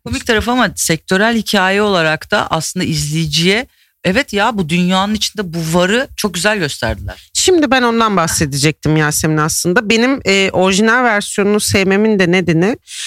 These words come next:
Speaker 2: aslında bir meslek grubunu değil mi? Çok da, e, hakkında bir fikrimiz olmayan bir
Speaker 1: Ve çok
Speaker 2: meslek grubu.
Speaker 1: popüler bir meslek
Speaker 2: Evet,
Speaker 1: grubu.
Speaker 2: yani menajerler ve, e, tabii Fransız versiyonu yani orijinal versiyon daha çok dizi ve film odaklı. Çok müzik,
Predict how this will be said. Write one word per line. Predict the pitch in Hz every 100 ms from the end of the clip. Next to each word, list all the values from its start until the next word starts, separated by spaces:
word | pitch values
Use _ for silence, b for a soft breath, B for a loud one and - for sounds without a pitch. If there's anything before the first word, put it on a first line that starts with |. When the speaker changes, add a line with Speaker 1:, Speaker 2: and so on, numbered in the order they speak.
| B -
Speaker 2:
aslında | 262 254 - 208 208
bir | 214
meslek | 214 208 - 240 -
grubunu | 190 151 147 160
değil | 262
mi? | 233
Çok | - 240 -
da, | 285 277 - -
e, |
hakkında | 185 185 196 - 226 226 208
bir |
fikrimiz | 214 - - 226 226
olmayan | 233 226 196 151 147
bir |
Speaker 1:
Ve | 143
çok |
Speaker 2:
meslek | 151 151 165
grubu. | -
Speaker 1:
popüler | 170 151 143 135
bir | 131
meslek | 127 117 - 107 208
Speaker 2:
Evet, | 208 107
Speaker 1:
grubu. | 107 -
Speaker 2:
yani | 170 160
menajerler | 175 202 202 196 180 160 160 233 330
ve, | 240 247 247 B B B _
e, | 180 185 185 180 - _ _
tabii | - 214
Fransız | 220 247 233 233 - 208
versiyonu | 208 214 214 226 202
yani | 185 175
orijinal | 165 185 170 196 196
versiyon | 196 190 - 208 196 - _ 180
daha | 185
çok | 240 226 - -
dizi | 160 180
ve | 185 -
film | - 180 175
odaklı. | 139 139 - - 147
Çok | - 208 -
müzik, | 196 190 170 190 - -